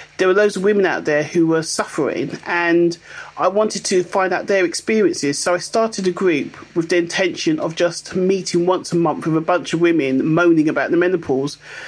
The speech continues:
and it kind of took off. I think I only expected about a dozen women to turn up.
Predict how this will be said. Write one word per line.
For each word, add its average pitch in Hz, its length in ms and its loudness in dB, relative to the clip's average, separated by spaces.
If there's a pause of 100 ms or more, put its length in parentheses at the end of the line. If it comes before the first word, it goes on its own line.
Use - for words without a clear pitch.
(180)
and 170 300 0
it - 100 -4
kind 214 260 0
of 175 240 -8 (200)
took - 240 -4
off. 196 280 0
I 247 80 2
think 190 320 -2 (480)
I 196 100 2
only 226 200 2
expected - 400 -4
about 165 200 -2
a 160 80 -6
dozen 156 300 2
women 151 280 2
to - 120 -10
turn 143 300 0
up. - 240 -6